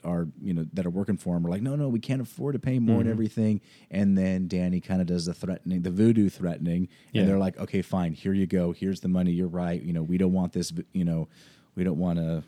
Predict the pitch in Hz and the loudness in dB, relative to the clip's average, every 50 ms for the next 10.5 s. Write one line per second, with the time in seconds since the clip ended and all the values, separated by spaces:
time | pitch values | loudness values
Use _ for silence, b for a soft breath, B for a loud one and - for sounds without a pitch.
0 | _ - 131 113 104 92 92 110 101 90 95 95 87 - - 101 90 87 85 82 | _ 2 4 6 6 6 4 2 2 2 0 0 0 0 -2 0 0 2 2 2
1 | - 90 95 82 - 98 98 95 90 87 87 - 104 101 95 85 78 - - 117 | 4 6 6 6 6 6 6 4 4 4 4 2 2 2 0 0 -2 -2 -2 0
2 | 113 104 104 110 123 - - 120 117 131 131 123 117 107 107 101 104 107 104 98 | 0 2 2 2 0 0 0 0 2 2 2 2 2 2 2 0 0 0 0 0
3 | 98 90 - - - - - 95 95 92 90 90 90 - - B B B B B | -2 -2 -4 -8 -12 -12 -8 -6 -4 -4 -4 -4 -6 -10 -16 B B B B B
4 | B B 117 127 131 123 123 117 107 - - 113 107 95 90 - - - - - | B B 4 4 6 6 4 4 4 2 2 2 2 2 0 -4 -8 -14 -14 -10
5 | 117 98 92 90 87 85 87 90 - - - - - - 98 95 - - 107 104 | -8 -6 -6 -6 -6 -6 -8 -8 -10 -12 -16 -18 -14 -12 -10 -8 -6 -4 -2 -2
6 | 101 - - 104 98 92 101 98 92 90 95 90 85 90 90 82 87 82 - - | -2 -2 -2 -4 -4 -4 -2 -4 -2 -2 -2 -4 -2 -4 -6 -6 -6 -6 -2 0
7 | 147 143 107 - - _ - b b b b b b b b - 110 - - 90 | 2 2 0 -2 -6 _ -20 b b b b b b b b -12 -10 -6 -6 -4
8 | 90 95 90 87 90 90 87 85 - - - - 131 - - - 87 80 - - | -4 -4 -4 -4 -4 -6 -6 -8 -10 -6 -2 -2 -2 -2 -2 -6 -8 -8 -8 -10
9 | - - - 101 92 82 - 90 85 - - 127 113 - - 87 - 87 80 - | -12 -6 -4 -4 -4 -4 -4 -6 -6 -4 -4 -6 -6 -6 -6 -8 -8 -8 -10 -8
10 | - - - - - - - 50 - - | -8 -8 -8 -10 -10 -10 -10 -10 -10 -12